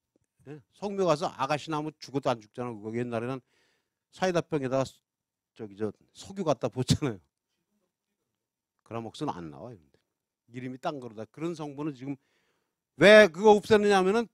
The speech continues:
자-, 자꾸 사람이 먹고 죽어서. 사람이 먹고 죽어서. 그 이제 아는 사람은 시골에서 알아. 딴 거 잘못 먹으면 먹-, 고생만 한다고. 딱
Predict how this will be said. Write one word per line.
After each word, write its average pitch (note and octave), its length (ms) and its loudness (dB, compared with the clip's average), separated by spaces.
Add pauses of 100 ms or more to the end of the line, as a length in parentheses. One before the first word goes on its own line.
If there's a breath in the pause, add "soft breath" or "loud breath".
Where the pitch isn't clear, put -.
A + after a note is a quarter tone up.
자-, G#3+ 280 -2
자꾸 B3 460 2
사람이 A3 300 6
먹고 F#3 200 -2
죽어서. F3+ 580 -2 (600)
사람이 D#3+ 360 -4
먹고 D3+ 300 -16
죽어서. B2 440 -10 (540)
그 A3+ 140 2
이제 A3+ 140 0
아는 G3+ 240 6
사람은 G#3+ 300 4
시골에서 G#3 380 -2
알아. E3 360 2 (320)
딴 G3+ 180 -4
거 G3+ 80 2 (240)
잘못 F#3 280 0
먹으면 G3+ 320 -2
먹-, F3 260 -2
고생만 D#3 380 -6
한다고. C3 440 -6 (1500)
딱 A3 160 -4